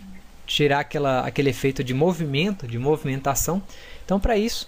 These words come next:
vou selecionar aqui os nossos peixes. Vamos clicar com o botão direito do mouse, Object Properties, que é as propriedades do nosso objeto. E aqui já está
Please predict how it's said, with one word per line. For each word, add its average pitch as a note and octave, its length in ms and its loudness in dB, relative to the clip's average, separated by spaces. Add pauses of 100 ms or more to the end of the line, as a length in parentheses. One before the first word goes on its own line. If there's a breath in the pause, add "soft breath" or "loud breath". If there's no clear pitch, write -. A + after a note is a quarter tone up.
vou D#3+ 120 4
selecionar D#3+ 580 2
aqui D3+ 160 -2
os C3 120 -2
nossos C3+ 320 -2
peixes. - 440 0 (480)
Vamos C#3+ 360 0
clicar C3+ 400 -2
com - 80 -4
o C#3 40 -4
botão C3 280 0
direito F3 520 2
do C#3 140 -2
mouse, C3 440 0 (420)
Object C#3+ 500 0
Properties, - 800 -2
que - 80 -10
é A#2+ 40 -2
as A2+ 80 -2
propriedades C3+ 640 2
do B2+ 100 -8
nosso B2 220 -2
objeto. C#3 460 0 (640 loud breath)
E A3+ 60 2
aqui G#3 200 0
já G#3+ 120 4
está G#3+ 380 0